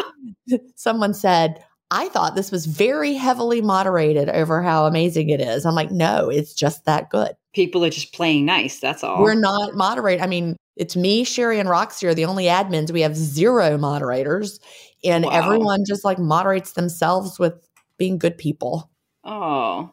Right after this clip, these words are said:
Speaker 2: that's, what a blessing.
Speaker 1: It is such a blessing. It is.
Speaker 2: Yeah.
Speaker 1: And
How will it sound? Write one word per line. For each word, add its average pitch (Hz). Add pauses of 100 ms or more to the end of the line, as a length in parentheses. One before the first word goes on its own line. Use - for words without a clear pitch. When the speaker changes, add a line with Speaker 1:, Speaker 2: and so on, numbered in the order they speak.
(140)
Speaker 2:
that's, - (140)
what 440
a 214
blessing. 170 (100)
Speaker 1:
It 233
is 240
such 339
a 392
blessing. 160
It 190
is. 185
Speaker 2:
Yeah. 175
Speaker 1:
And 190